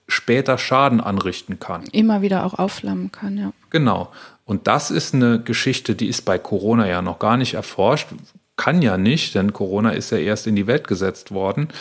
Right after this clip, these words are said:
Speaker 1: Man weiß gar nicht, was diese Viren alles noch anrichten können. Ähm, mal ganz abgesehen von dem Long-Covid und, äh, Erschöpfungssyndrom und
Speaker 2: Mhm.
Speaker 1: so weiter.
Speaker 2: Ja.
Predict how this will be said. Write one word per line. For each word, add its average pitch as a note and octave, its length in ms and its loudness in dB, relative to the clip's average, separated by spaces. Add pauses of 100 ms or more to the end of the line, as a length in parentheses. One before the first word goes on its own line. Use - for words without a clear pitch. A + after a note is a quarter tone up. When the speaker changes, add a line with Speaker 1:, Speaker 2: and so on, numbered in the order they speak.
(160)
Speaker 1:
Man G#2 220 2
weiß D3+ 340 2
gar F#2 220 0
nicht, F#2 220 -2
was - 280 -6
diese G2 340 -2
Viren G#2+ 380 0
alles G2+ 360 -2
noch F#2 160 -4
anrichten A2+ 560 0
können. F#2 360 0 (760)
Ähm, F#2 360 0
mal A#2 300 2
ganz C#3+ 260 2
abgesehen A2 520 2
von G#2+ 200 2
dem G2+ 220 4
Long-Covid A#2 760 2
und, G2+ 340 0
äh, G#2 240 -4
Erschöpfungssyndrom G#2 1080 2 (420)
und G#3 100 0
Speaker 2:
Mhm. - 60 4
Speaker 1:
so G2+ 180 2
weiter. F2 440 -2 (340)
Speaker 2:
Ja. G#3 200 0